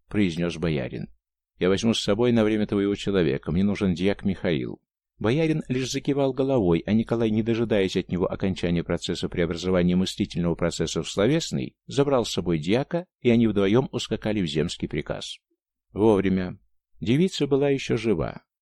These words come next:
Алексей Никифорович еще не явился, чтобы выместить на обидчице накопившийся гнев. Николаю легко удалось договориться с дьяком о том, что он забирает обратно девку, так как, мол, ошибка вышла, и не того человека задержали.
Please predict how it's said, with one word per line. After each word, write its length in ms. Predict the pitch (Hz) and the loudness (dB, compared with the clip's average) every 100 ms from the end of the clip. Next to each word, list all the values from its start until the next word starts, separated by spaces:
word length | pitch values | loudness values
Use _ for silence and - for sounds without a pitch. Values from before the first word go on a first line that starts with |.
| _ _ _ | _ _ _
Алексей 420 | - 82 87 110 110 | -4 -2 -2 2 2
Никифорович 540 | 110 117 117 107 - | 2 -2 -2 -2 -2
еще 240 | 101 - | -4 0
не 180 | 107 107 | 2 2
явился, 360 | 107 135 127 92 | 0 -2 -2 -4
чтобы 320 | - 87 87 | -2 -2 2
выместить 500 | 110 104 95 92 - | 2 2 0 -4 -2
на 160 | 90 82 | 0 0
обидчице 640 | 78 117 - 120 - - | -2 -4 -2 -4 -4 -4
накопившийся 760 | 110 104 92 92 92 101 - 85 | -4 -2 0 0 -2 -4 -4 -4
гнев. 340 | 76 64 50 - _ _ _ _ - | -4 -4 -6 -12 _ _ _ _ -2
Николаю 440 | 110 127 131 131 | 2 4 4 4
легко 340 | 131 - 156 | 2 -2 -2
удалось 340 | 147 139 135 120 | 0 2 2 2
договориться 640 | 127 143 156 160 - 92 | 0 2 2 -2 -4 -4
с 60 | 80 | -2
дьяком 440 | 90 90 90 87 | 0 0 0 -2
о 100 | 85 | -4
том, 280 | - 117 131 | 0 0 0
что 180 | - 113 | -2 -2
он 80 | |
забирает 480 | 107 104 107 117 110 | 0 0 2 0 0
обратно 400 | 101 101 92 90 | 0 0 0 -2
девку, 420 | 80 95 104 139 | 0 0 0 -4
так 200 | 135 120 | -2 -2
как, 180 | - - | -2 -2
мол, 160 | 131 - | -4 -4
ошибка 540 | 123 - 156 - 110 | -6 -4 -6 -4 0
вышла, 400 | 90 76 76 65 _ _ - | 0 0 -4 -8 _ _ -4
и 80 | 127 | 0
не 100 | 127 | 2
того 240 | 123 120 | 2 0
человека 420 | - 107 107 104 | 0 0 0 -2
задержали. 760 | 95 98 92 80 67 55 - | -4 -2 -2 -2 -4 -8 -12